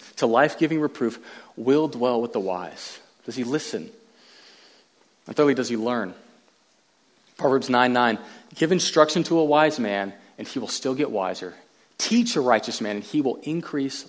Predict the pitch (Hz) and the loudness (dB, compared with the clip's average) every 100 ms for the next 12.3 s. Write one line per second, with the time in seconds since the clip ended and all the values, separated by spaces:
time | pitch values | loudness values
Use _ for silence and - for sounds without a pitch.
0 | - 113 107 98 - _ _ _ _ _ | -10 -8 -8 -12 -16 _ _ _ _ _
1 | - 127 - 165 165 190 180 160 - 139 | -4 -4 -4 -2 0 0 0 -2 -2 -4
2 | 131 131 117 110 107 - 107 - 127 123 | -4 -4 -4 -6 -8 -8 -10 -4 2 2
3 | 135 127 107 104 101 - 104 104 101 - | 2 -4 -4 -6 -8 -8 -6 -4 -6 -8
4 | - - 127 - 127 123 123 143 156 151 | -16 -6 -6 -2 -2 0 2 0 -2 -6
5 | - 113 110 110 110 - - - 117 - | -4 -4 0 0 0 -4 -14 -6 -4 -2
6 | - 127 175 - - - 120 120 120 110 | 0 0 0 -4 -6 -4 -4 4 4 4
7 | 98 117 165 196 180 - 147 107 95 - | -4 -4 -4 -2 -4 0 2 2 -2 -10
8 | - _ _ - - - - _ - - | -14 _ _ -20 -20 -20 -20 _ -20 -20
9 | - - - - 135 151 185 180 180 156 | -20 -20 -12 2 4 6 6 4 2 2
10 | 156 127 117 110 110 104 - 123 120 - | 2 0 2 4 4 2 0 0 -2 -6
11 | 110 107 110 104 110 107 107 - - 80 | -4 -2 -2 -2 -4 -4 -4 -4 -6 -8
12 | - - - | -10 -16 -16